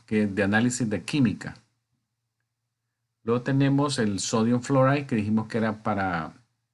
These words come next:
es un antiglicolítico que se usa en los tubos grises, el sodium fluoride. Luego tenemos los medios que se usa, los medios de cultivo que se usan en las muestras de sangre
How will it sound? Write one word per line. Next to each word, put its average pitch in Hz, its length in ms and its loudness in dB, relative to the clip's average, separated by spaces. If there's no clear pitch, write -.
es 110 80 -6
un 123 120 0
antiglicolítico 123 1040 0
que 110 100 -4
se 101 120 -4
usa 107 240 0
en 113 60 0
los 98 140 -4
tubos 95 360 -6
grises, - 760 -4
el - 80 -20
sodium 95 400 -4
fluoride. 110 420 -2
Luego 143 200 2
tenemos 151 340 0
los 151 180 0
medios 143 720 0
que 117 80 -8
se 110 120 -2
usa, 110 380 0
los 110 240 -2
medios 131 240 4
de 143 120 0
cultivo 147 460 -2
que 147 80 0
se 131 140 0
usan 131 320 0
en 117 240 0
las 104 200 0
muestras 113 380 0
de 131 80 0
sangre 135 500 0